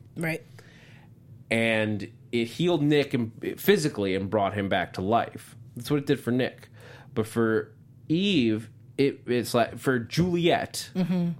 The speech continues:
Speaker 2: like, she's alive. Whatever we, we think about that, the, the person, the
Speaker 1: Yes.
Speaker 2: body,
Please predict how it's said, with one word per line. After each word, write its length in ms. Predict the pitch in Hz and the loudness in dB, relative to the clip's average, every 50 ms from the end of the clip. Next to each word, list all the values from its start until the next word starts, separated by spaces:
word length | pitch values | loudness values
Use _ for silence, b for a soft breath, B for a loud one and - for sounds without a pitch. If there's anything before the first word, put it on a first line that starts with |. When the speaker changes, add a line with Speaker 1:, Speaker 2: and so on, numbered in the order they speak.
| - | 0
Speaker 2:
like, 160 | 120 113 107 | 0 0 0
she's 220 | - - 156 156 151 | 0 0 2 2 4
alive. 680 | 165 165 175 185 180 160 113 92 135 139 - - - - - - - - - - - - - - - | 4 4 6 6 6 6 4 4 0 -2 -2 -6 -10 -18 -20 -20 -20 -20 -20 -20 -20 -20 -20 -8 0
Whatever 320 | - 120 131 147 156 160 | 2 4 4 6 6 4
we, 500 | 151 147 147 143 143 139 139 139 127 - - - 92 104 - - | 4 4 4 4 4 4 4 2 0 -2 -4 -6 -6 -6 -6 -8
we 200 | - - 127 123 | -4 -2 -2 0
think 180 | 117 151 147 139 | 2 2 2 4
about 200 | 135 135 127 127 | 4 2 2 4
that, 260 | 135 123 104 - - - - - - | 4 2 2 0 -4 -16 -20 -20 -18
the, 400 | - 90 101 101 104 120 110 98 - - - - - - - - - | -14 -12 -6 0 2 2 2 2 -4 -14 -20 -20 -20 -20 -20 -10 -2
the 100 | - 117 | 0 0
person, 680 | 110 - - - 185 180 151 - - 101 92 92 95 95 | 4 4 6 6 6 6 4 2 0 -2 -2 -2 -2 2
the 100 | - 107 | 2 2
Speaker 1:
Yes. 220 | 95 170 - - | 2 2 0 4
Speaker 2:
body, 480 | - 143 151 156 143 123 110 104 101 B | 4 6 6 6 6 4 2 0 -2 B